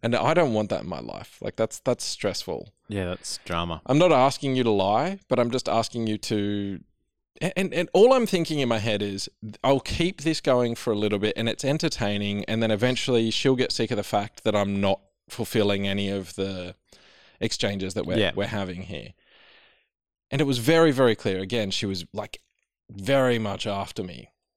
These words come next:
Speaker 1: And, uh, <laughs> so I say, you know, "This is gonna be fucked up if someone reads it." Saturday morning, um, I say something to the effect of, uh, "Look, at least there haven't been any dick or pussy pics exchanged at this point."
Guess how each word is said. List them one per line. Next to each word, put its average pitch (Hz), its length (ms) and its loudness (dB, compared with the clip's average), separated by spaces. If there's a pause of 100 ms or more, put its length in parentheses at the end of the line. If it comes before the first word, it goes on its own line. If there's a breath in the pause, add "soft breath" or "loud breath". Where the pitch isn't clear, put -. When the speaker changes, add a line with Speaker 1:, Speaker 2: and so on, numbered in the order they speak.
(260)
Speaker 1:
And, 123 420 -2
uh, 131 460 0 (240)
<laughs> - 260 -20
so - 220 -4 (1700 loud breath)
I 135 100 2
say, 135 280 6
you 127 260 4
know, 110 140 4
"This 107 140 -4
is 120 80 -4
gonna 127 160 2
be 117 120 0
fucked - 300 0
up 117 220 4
if 113 100 -2
someone 107 300 0
reads 151 320 2
it." 151 260 4 (840 loud breath)
Saturday 139 500 4
morning, 123 840 2 (220)
um, 104 1160 -4 (140)
I 113 120 -12
say 113 520 0
something 101 360 -4
to - 120 -6
the 95 80 0
effect 101 380 -2
of, 98 320 -4
uh, 101 260 0
"Look, 123 180 4
at 123 80 2
least 127 200 2
there 127 80 4
haven't 113 220 -2
been 110 140 0
any 104 180 -2
dick 101 200 -6
or 98 80 -4
pussy 113 260 -2
pics - 240 -4
exchanged 113 400 -4
at 104 80 -6
this 113 140 -4
point." 143 320 -2